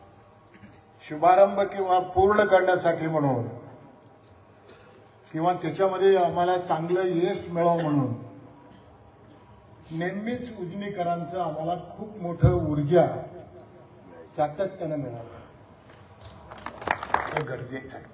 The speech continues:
आपण ज्या वेळेला मतं मागतो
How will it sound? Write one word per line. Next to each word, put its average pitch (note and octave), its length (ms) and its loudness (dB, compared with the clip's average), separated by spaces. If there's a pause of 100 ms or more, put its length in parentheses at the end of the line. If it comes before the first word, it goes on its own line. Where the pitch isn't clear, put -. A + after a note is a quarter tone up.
(560)
आपण D4 240 6
ज्या D4 100 12
वेळेला D4+ 220 12
मतं C4 360 6
मागतो G#3 680 0